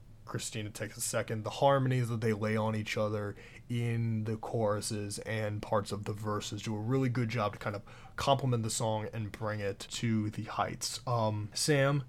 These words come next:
is a musician who does covers and original tracks on YouTube. He's still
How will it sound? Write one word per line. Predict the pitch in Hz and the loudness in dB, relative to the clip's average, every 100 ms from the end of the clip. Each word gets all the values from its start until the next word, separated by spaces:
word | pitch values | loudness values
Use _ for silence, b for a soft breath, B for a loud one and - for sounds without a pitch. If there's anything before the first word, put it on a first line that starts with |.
| - | -2
is | 131 123 120 | 2 4 4
a | 117 117 | 4 4
musician | 117 107 120 110 123 | 2 2 2 0 0
who | 110 113 | 0 0
does | 110 101 | 0 0
covers | - - 110 110 | 0 0 2 2
and | 110 | 2
original | 104 110 113 107 101 | 0 0 0 -2 -2
tracks | - 113 98 | 2 2 2
on | 110 104 | -2 -4
YouTube. | 104 101 113 104 | -4 -2 -2 -2
He's | 113 110 | -4 -4
still | - - 120 117 117 | -4 0 0 0 -2